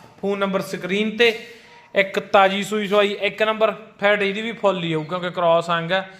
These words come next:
ਵਧੀਆ ਸੱਤ ਅੱਠ ਸੂਏ ਦੁੱਧ ਪਿਆ ਜੂ। ਇਹਦਾ ਭਾਅ ਕਿੰਨਾ ਕੀਤਾ?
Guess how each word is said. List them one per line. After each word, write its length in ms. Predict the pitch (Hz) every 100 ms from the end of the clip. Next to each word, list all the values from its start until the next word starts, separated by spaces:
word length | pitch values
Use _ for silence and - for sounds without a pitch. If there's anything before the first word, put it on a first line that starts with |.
| - _
ਵਧੀਆ 300 | 180 208 226
ਸੱਤ 300 | 185 185 -
ਅੱਠ 80 | 175
ਸੂਏ 280 | - 175 175
ਦੁੱਧ 240 | 165 185
ਪਿਆ 300 | 185 185 175
ਜੂ। 180 | 180 208 - - - _ _ _ _ _ _ _ _ -
ਇਹਦਾ 200 | 208 240
ਭਾਅ 220 | 233 214
ਕਿੰਨਾ 240 | 202 202
ਕੀਤਾ? 400 | 196 202 226 220